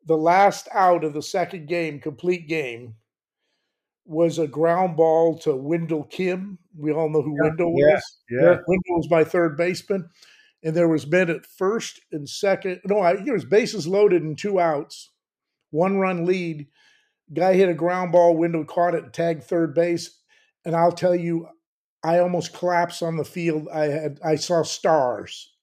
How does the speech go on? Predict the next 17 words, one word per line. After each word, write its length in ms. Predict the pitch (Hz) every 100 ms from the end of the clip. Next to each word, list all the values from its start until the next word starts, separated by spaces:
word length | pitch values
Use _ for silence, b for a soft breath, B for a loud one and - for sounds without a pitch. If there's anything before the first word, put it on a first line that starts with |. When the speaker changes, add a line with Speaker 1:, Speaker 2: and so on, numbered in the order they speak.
| _
Speaker 1:
I 100 | 156
saw 300 | 160 185 156
stars 500 | 147 - 160 151 143
for 80 | -
the 100 | 131 151
first, 160 | 165
it 60 | 165
was, 180 | 160 139
like, 140 | 156 123
really 400 | 147 185 180 156
hot 360 | - 160 165 147
and 60 |
humid 380 | 131 170 170 160
in 120 | 135
San 300 | 120 160 165
Fernando 500 | - 147 151 156 147
Valley. 500 | 143 143 156 165 147